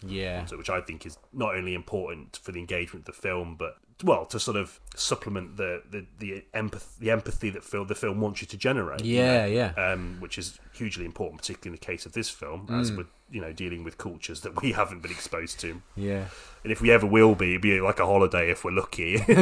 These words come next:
Speaker 2: be like for, like,
Speaker 1: <laughs> Yeah.
Speaker 2: two weeks and we'll go home.
Speaker 1: <laughs>
Speaker 2: Um, you know, which I, you know, so it's doubly important that, that, that works in that sense as well. And I
Speaker 1: Mm.
Speaker 2: think that's why it's important the film is as open-ended as it is.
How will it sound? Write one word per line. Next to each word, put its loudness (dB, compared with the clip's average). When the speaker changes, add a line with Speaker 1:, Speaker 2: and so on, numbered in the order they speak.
Speaker 2:
be 8
like 4
for, 0
like, -2
Speaker 1:
<laughs> 0
Yeah. -2
Speaker 2:
two -2
weeks -2
and 0
we'll -4
go 0
home. -4
Speaker 1:
<laughs> -
Speaker 2:
Um, 4
you -2
know, 0
which -2
I, 0
you -2
know, -4
so 0
it's -4
doubly 4
important 0
that, 0
that, -4
that -4
works -2
in -8
that -4
sense -6
as -8
well. 2
And -4
I -2
Speaker 1:
Mm. -4
Speaker 2:
think -6
that's -8
why -2
it's -10
important -10
the -14
film -10
is -10
as -12
open-ended -14
as -14
it -14
is. -12